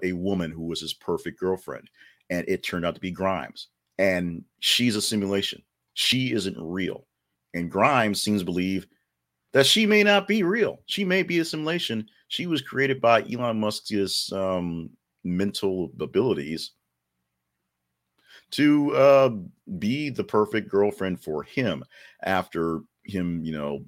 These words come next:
trying married life and having a bunch of kids and then deciding to sleep in his office because, you know, kids are kinda, kinda awful, which I kinda go with that one. But this is so, so, so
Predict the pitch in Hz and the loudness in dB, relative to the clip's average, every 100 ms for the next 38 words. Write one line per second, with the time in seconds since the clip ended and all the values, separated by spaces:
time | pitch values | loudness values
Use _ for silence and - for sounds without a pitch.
0 | - 85 - 87 85 82 78 78 80 76 | -16 -16 -8 -4 -2 -2 -4 -4 -4 -4
1 | 76 78 76 76 73 78 73 69 - 82 | -4 -4 -6 -8 -6 -6 -10 -12 -10 -6
2 | 78 73 76 71 - 73 71 67 - 82 | -6 -6 -10 -6 -6 -6 -6 -6 -6 -8
3 | - 76 67 90 98 - 73 67 - 71 | -10 -10 0 4 4 4 -8 -8 -8 -4
4 | 67 - - - 69 67 71 67 67 64 | -4 -6 -10 -18 -16 -14 -12 -10 -8 -10
5 | - 69 62 - _ _ _ _ _ _ | -14 -12 -12 -14 _ _ _ _ _ _
6 | _ _ 73 65 52 - 90 95 65 - | _ _ -10 -8 -4 4 4 4 0 -10
7 | _ _ - - - _ _ - - - | _ _ -14 -12 -12 _ _ -18 -16 -14
8 | 92 - - - - 110 90 69 - - | -16 -12 -12 -2 8 8 8 0 -12 -16
9 | - - _ _ _ - - 156 - 285 | -16 -18 _ _ _ 4 10 10 10 4
10 | 302 269 - 190 180 185 170 - - 156 | 4 2 2 4 4 4 2 2 0 0
11 | 143 123 - - 104 92 85 | -2 -2 0 4 4 4 0